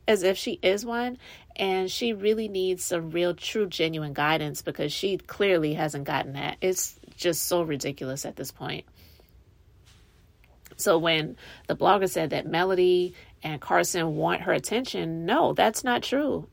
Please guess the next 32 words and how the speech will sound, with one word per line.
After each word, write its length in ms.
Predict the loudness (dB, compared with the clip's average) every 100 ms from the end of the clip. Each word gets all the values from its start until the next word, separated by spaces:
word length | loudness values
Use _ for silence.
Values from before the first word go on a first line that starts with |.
| 0
That's 240 | 0 0
not 180 | -4 -4
true 160 | -4
at 120 | -2 2
all. 400 | 2 2 -2 -6 -18 -20 -14 -2
Melody 800 | 0 2 2 2 2 0 -4 -8
could 160 | -12 0
care 220 | 4 4
less 600 | 6 6 4 2 -2 -2
<laughs> 60 | 2
about 320 | 2 6 6
having 280 | 6 2 0
attention 760 | -2 -4 -4 -6 -8 -8 -10 -14 -20 -20 -20 -20 _ -20
from 560 | -4 2 4 4 0 -6 -6
Arion, 540 | 0 2 4 2 0 0
I'm 240 | 0 -2 -2
quite 300 | 0 0 2
sure. 440 | 0 0 -2 -8 _ _ -20 _ _ _
Because 240 | 6 8 6
if 120 | 6
that's 240 | 4 4
what 140 | 0 0
she 160 | -2
wanted, 500 | -2 0 0 -2 -4
don't 260 | -4 -2 -2
you 100 | -2
think 240 | -2 -2
that 160 | 0 0
she 220 | 0 0
would 180 | 2 0
have 160 | 0 -2
been 460 | -2 -2 -6 -10